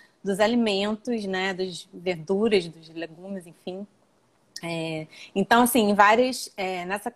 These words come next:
essa questão mais tecnológica, eu sei que eles têm esse, esse pioneirismo e essa, é, enfim, essa, é, essa questão. Agora, no turismo, eu senti um pouco falta, assim, as coisas, eu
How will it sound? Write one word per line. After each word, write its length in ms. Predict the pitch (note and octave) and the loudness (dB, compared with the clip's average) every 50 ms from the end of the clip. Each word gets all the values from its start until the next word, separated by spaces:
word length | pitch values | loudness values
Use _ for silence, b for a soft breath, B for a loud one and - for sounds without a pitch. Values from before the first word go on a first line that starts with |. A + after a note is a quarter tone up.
| _ _ - G3+ F3+ F#3 F#3+ G3+ - | _ _ -20 -18 -18 -18 -16 -12 -6
essa 220 | G#3 G3+ - G3+ | -6 -4 -4 -4
questão 240 | F#3 F#3 - - G3+ | -6 -6 -6 -4 -2
mais 220 | G#3 A3 A3+ - | -2 -2 -2 0
tecnológica, 1000 | - A3 - - G#3 G3 F#3+ F3 E3+ F#3 G#3 A#3 A3+ G#3 E3+ F3+ E3+ _ - F#3 E3 | -2 -2 -2 -2 -2 -2 0 2 4 6 6 6 6 4 0 -6 -10 _ -10 -10 -10
eu 120 | E3+ F3+ | -8 -10
sei 280 | F3+ - - G3+ F#3+ F#3+ | -12 -10 -8 -6 -6 -6
que 160 | _ - A3+ | _ -6 -4
eles 320 | G3+ G#3 G#3+ A3+ - - - | -4 -4 -4 -8 -10 -10 -8
têm 360 | - A3 G#3 G#3+ A#3+ B3+ - | -4 -4 -4 -4 -4 -6 -8
esse, 440 | - A3 - - - A3 G#3+ G#3+ G3 | -10 -10 -10 -6 -6 -6 -4 -4 -6
esse 540 | - F#3+ F#3 - - - F#3 F#3 F#3 F#3 F3+ _ _ _ _ | -6 -8 -10 -10 -10 -8 -6 -4 -4 -4 -6 _ _ _ _
pioneirismo 760 | - F#3+ F#3 F#3 G3+ G#3 F3 F3 F#3 G3 G#3 G3+ G#3 G3 G3 | -2 0 0 2 2 0 2 0 0 -2 -2 -4 -4 -4 -2
e 100 | F#3+ F#3+ | -2 -2
essa, 420 | F#3 F#3 - - - F#3+ F#3 F#3 F3+ B B B B B B B B B _ - | -2 -2 -2 0 0 0 0 0 -4 B B B B B B B B B _ -10
é, 480 | F3 E3+ E3+ E3+ E3+ E3 E3 E3 D#3 - | -8 -6 -6 -6 -6 -8 -8 -8 -8 -6
enfim, 280 | - G3 - - D3 C3 D3 - | -6 -6 -6 -6 -8 -8 -8 -8
essa, 260 | - E3 D#3 - - - _ | -10 -12 -14 -14 -16 -18 _
é, 380 | - E3+ D#3+ D#3 D#3 D#3 D#3 D#3+ | -6 -4 -2 -2 -2 -4 -4 -6
essa 180 | D3+ - - E3 | -6 -4 -4 -4
questão. 300 | - G3 - - F3+ - B B B B B B B B - | -2 -2 -2 -2 -4 -4 B B B B B B B B 0
Agora, 520 | - F#3 F3 G3 G3 F#3+ G3 G3+ F#3+ - - | 2 2 6 6 6 6 6 4 2 0 2
no 160 | B3 A#3+ C#4 | 2 2 2
turismo, 560 | C4 - D4+ B3 A#3 A#3+ A#3+ B3+ A#3+ B3+ B3 B3 | 2 2 0 2 2 2 0 0 0 0 0 0
eu 80 | B3+ | 0
senti 560 | B3 - - C#4+ C#4 - - - C4 B3 B3+ C4 - | -2 0 0 0 0 0 -2 -2 0 0 0 -2 -2
um 140 | B3+ B3 A#3+ | -2 -4 -2
pouco 640 | - B3 A3+ A3 A3+ A3+ - - B3 B3 B3+ - _ _ _ _ _ | 2 4 4 4 4 2 0 -8 -6 -6 -6 -8 _ _ _ _ _
falta, 600 | - - A#3+ G#3 F#3+ E3+ E3 D#3+ - - F3 D#3 | -4 2 4 6 6 6 2 -2 -6 -12 -12 -12
assim, 360 | D3 - - F#3 D#3 D#3+ D#3+ | -12 -12 -14 -14 -12 -12 -12
as 120 | E3 - | -12 -8
coisas, 320 | - - F#3+ F#3+ F3+ G#3 - | -4 -2 -2 -2 -2 -4 -4
eu 240 | - F#3+ F3+ F#3 F#3+ | -4 -4 -4 -4 -6